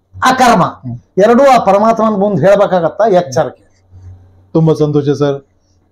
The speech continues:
Speaker 2: ಕೊನೆಯದಾಗಿ ತಮ್ಮ ಎಲ್ಲ ಒಂದು ಪದಾಧಿಕಾರಿಗಳಿಗೆ, ಯುವಕರಿಗೆ ತಾವು ಏನೊಂದು ಸಂದೇಶವನ್ನು ಹೇಳಲಿಕ್ಕೆ ಬಯಸ್ತೀರಿ?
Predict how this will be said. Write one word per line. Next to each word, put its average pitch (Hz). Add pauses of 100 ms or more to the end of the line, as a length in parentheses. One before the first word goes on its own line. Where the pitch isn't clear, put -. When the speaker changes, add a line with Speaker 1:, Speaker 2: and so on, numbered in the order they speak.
Speaker 2:
ಕೊನೆಯದಾಗಿ 180
ತಮ್ಮ 180 (360)
ಎಲ್ಲ 165
ಒಂದು 160
ಪದಾಧಿಕಾರಿಗಳಿಗೆ, 156
ಯುವಕರಿಗೆ 160
ತಾವು 147
ಏನೊಂದು 185
ಸಂದೇಶವನ್ನು 165
ಹೇಳಲಿಕ್ಕೆ 139
ಬಯಸ್ತೀರಿ? 117